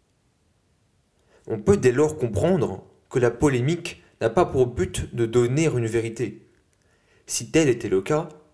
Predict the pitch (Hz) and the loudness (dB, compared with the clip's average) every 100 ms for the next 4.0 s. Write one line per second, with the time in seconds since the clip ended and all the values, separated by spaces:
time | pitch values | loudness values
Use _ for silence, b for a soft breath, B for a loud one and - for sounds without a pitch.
0 | _ _ _ 131 147 202 135 - 196 139 | _ _ _ -2 2 2 2 2 0 0
1 | 123 127 - - 220 202 - 120 - - | -4 -6 -8 -2 0 0 -4 -4 -4 -2
2 | 127 117 117 117 190 - 120 135 131 135 | 0 2 2 2 0 0 2 2 2 2
3 | 170 185 180 127 151 127 123 - 151 | 2 2 0 -2 0 0 0 0 -2